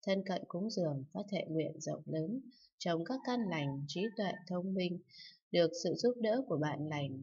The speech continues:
đối với Bát Nhã Ba La Mật Đa cũng có thể tin hiểu lãnh thọ. Vì sao?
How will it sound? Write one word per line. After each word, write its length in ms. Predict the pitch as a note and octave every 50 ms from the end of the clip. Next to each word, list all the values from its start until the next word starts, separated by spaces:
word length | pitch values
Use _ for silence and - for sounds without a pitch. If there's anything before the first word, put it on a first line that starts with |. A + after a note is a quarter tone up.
| -
đối 140 | - D#3 E3+
với 220 | E3+ E3+ E3+ F#3 G3+
Bát 200 | A3+ A#3 A#3+ A#3+
Nhã 280 | A3 G#3 - A3 A#3 A#3
Ba 80 | G#3+ F#3+
La 200 | F3+ F3+ F3 E3
Mật 220 | D#3 D#3 D3+ C#3+ D3 - -
Đa 300 | D#3 E3+ E3+ E3 E3 D#3+ - - _ - - - _
cũng 240 | - - - G#3+ A#3+
có 100 | A#3+ B3+ C4 C4 -
thể 280 | G3+ E3+ D3+ C#3+ C#3 C3+ -
tin 220 | F3+ F3 E3+ F3
hiểu 240 | E3+ F#3 E3+ D#3 C#3+ C3+ C3+
lãnh 180 | D3+ - - G#3+ - G3+
thọ. 160 | F3 D#3 D3+ - - _ _ _ _ _ _ -
Vì 180 | D#3 D#3 D#3 D#3 D3+ -
sao? 280 | A3+ A3+ A#3 A3+ A#3